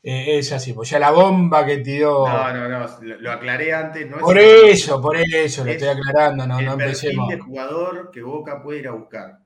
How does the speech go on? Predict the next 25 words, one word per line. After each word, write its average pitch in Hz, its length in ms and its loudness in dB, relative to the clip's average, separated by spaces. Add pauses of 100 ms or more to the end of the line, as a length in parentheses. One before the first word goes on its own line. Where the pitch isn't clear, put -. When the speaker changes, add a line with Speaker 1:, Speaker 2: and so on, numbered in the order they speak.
(640)
Speaker 2:
¿sí? 120 160 -20 (1300)
Que 151 120 -14
puede 220 240 -8
ser 226 200 -10
quizá 220 600 -12
otro 160 380 -10
que 123 120 -16
sea 180 120 -10
de 160 80 -8
fútbol 196 220 -12
argentino, 135 600 -14
pero 92 180 -20
si - 160 -20
viene 175 160 -14
uno 180 160 -10
de 139 60 -16
fútbol 156 180 -16
argentino, 151 360 -16
tiene 139 180 -18
que 123 60 -20
ser 156 100 -18
un 165 100 -16
tipo 147 240 -16
más 147 160 -12
consagrado. 151 880 -10